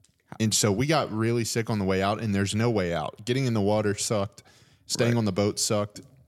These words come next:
Speaker 1: The sun's beating down on you, so it's, like, hot and you're nauseous. So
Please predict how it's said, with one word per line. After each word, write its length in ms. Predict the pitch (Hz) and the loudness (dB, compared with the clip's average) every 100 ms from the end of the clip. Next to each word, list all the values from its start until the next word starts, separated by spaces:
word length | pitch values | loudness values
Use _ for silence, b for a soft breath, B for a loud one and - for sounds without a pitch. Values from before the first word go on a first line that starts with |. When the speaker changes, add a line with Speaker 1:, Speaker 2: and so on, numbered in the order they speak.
| - | -10
Speaker 1:
The 80 | 107 | -4
sun's 360 | - 135 147 | 0 2 0
beating 400 | 104 107 113 117 | -2 -2 0 0
down 240 | 92 87 98 | -2 -4 -4
on 140 | 107 | -4
you, 120 | 113 | -4
so 160 | 110 98 | -4 -4
it's, 120 | 87 | -4
like, 120 | 90 | -6
hot 400 | - 104 104 - - | -6 -4 -4 -4 -6
and 100 | 98 | -6
you're 120 | 92 | -4
nauseous. 580 | 90 95 98 110 - - B B B - | -4 -4 -2 -2 -2 -6 B B B -6
So 360 | 120 110 190 | -2 0 -2